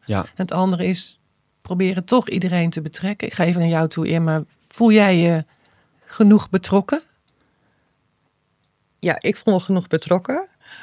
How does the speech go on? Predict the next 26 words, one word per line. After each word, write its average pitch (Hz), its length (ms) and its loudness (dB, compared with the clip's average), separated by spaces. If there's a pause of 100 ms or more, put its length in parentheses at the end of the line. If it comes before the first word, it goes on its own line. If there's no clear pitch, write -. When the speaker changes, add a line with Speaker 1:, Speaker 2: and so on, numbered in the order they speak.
(120)
Speaker 3:
Maar - 200 -2
ik - 100 -6
zie - 220 -4
ook 175 200 0
dat 175 160 0
dat 175 240 -2
niet 185 200 -2
bij 156 120 -4
iedereen 156 440 -4
het - 140 -14
geval - 380 -10
is. - 120 -10
Hè. 170 100 -2
Dat 175 120 -6
ik, - 140 -6
ik, - 180 -6
ik, - 160 -6
Speaker 2:
Oké, - 140 -2
Speaker 3:
ik, 147 280 -4
ik 175 100 -2
Speaker 2:
ja. 180 60 -6
Speaker 3:
zat - 380 -4
er 170 100 0
natuurlijk 170 420 0
dichterbij. 160 560 -2
Speaker 2:
Mhm. 185 220 4